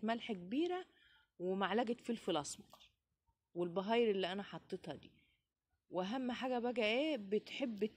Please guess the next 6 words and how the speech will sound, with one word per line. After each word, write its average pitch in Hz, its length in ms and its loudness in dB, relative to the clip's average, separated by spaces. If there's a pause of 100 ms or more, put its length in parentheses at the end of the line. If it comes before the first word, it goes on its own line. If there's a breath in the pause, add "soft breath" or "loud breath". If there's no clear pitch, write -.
(1120 soft breath)
تتدرب 226 460 6
كويس 226 580 2
كويس 214 560 0
كويس، 208 720 -6 (1040)
هنقعد 202 440 -4
ندربها 190 640 0